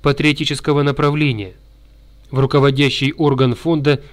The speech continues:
вошли выдающиеся деятели русской культуры и искусства – и среди них Солоухин, председатель, Свиридов, Шафаревич, Крупин, Лощец, Рыбас, Карпец, Клыков, Куган, Шипунов.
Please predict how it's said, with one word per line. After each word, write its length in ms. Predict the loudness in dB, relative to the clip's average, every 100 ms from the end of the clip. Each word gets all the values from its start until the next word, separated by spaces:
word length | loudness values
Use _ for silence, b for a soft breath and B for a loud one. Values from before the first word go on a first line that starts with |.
| B
вошли 380 | -2 0 2 0
выдающиеся 720 | 2 2 0 0 0 0 2
деятели 380 | 0 0 0 0
русской 340 | 0 -2 0 -2
культуры 480 | 0 -2 -2 -2
и 180 | -2 -4
искусства – 600 | -8 -6 -6 -6 -6 -8 b b b -10
и 60 |
среди 340 | -4 -2 0 -2
них 300 | -2 -4 b b
Солоухин, 720 | -6 0 2 2 0 -2 -4 b b -6
председатель, 720 | -6 -4 -2 0 0 -2 -6 b b -14
Свиридов, 640 | -4 -2 0 0 0 -2 b b
Шафаревич, 800 | -2 0 2 2 2 0 -4 -8 b b
Крупин, 580 | -2 -2 -2 -2 -2 -6 b b b
Лощец, 680 | 2 4 4 2 -4 -6 -16 b
Рыбас, 560 | -4 0 0 2 0 -4 b b -2
Карпец, 580 | 0 2 2 0 0 b b -4
Клыков, 560 | 0 2 2 2 0 B B
Куган, 560 | -2 0 2 2 0 -6 -14
Шипунов. 720 | -6 -4 -2 0 2 0 -2